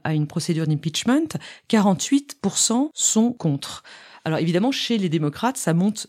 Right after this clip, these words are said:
beaucoup plus, puisque l'été dernier, soixante-quatre pour cent des électeurs démocrates étaient favorables à une procédure d'impeachment et dix-huit pour cent seulement étaient opposés. Et du coup, ça nous amène vers, euh,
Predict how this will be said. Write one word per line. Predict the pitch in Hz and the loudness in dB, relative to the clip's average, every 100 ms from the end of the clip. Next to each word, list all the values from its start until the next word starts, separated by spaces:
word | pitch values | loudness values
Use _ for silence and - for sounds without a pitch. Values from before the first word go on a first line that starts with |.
| - | -6
beaucoup | 151 151 | -6 -4
plus, | 151 262 330 | -4 -2 -2
puisque | - 147 202 | -2 -4 0
l'été | 180 226 233 | 0 2 2
dernier, | 175 160 214 285 | 2 2 2 2
soixante-quatre | - 277 - 247 247 - | 0 0 2 2 0 -2
pour | 214 | -4
cent | - 214 | 0 0
des | 170 | 2
électeurs | 170 180 - | 2 0 -2
démocrates | 175 165 170 - 180 175 - - - - _ | 0 0 -2 -2 -4 -4 -12 -20 -20 -20 _
étaient | 277 269 240 | 0 2 0
favorables | - 185 180 180 170 151 | 0 -2 -2 -4 -4 -6
à | - | -4
une | 160 147 147 - | -2 0 -2 -6
procédure | - 190 196 175 | -2 0 2 2
d'impeachment | 165 151 147 - 202 233 302 180 147 | 2 0 -2 -4 0 2 0 -2 -2
et | 175 | 0
dix-huit | 135 190 208 | 2 2 2
pour | 196 - | 0 -2
cent | - | -2
seulement | 247 185 180 247 277 | 0 0 2 0 -2
étaient | 180 - 226 226 | -6 -2 -4 -2
opposés. | - 196 180 143 139 - _ - | -4 -2 -2 -4 -8 -14 _ -4
Et | 214 | -2
du | 185 240 | 0 -4
coup, | - 370 330 - _ | -2 0 0 -6 _
ça | - | 0
nous | 208 208 | 2 2
amène | 214 247 277 202 | 2 2 2 2
vers, | 147 151 220 226 | 0 0 0 0
euh, | 190 156 139 | 0 0 -2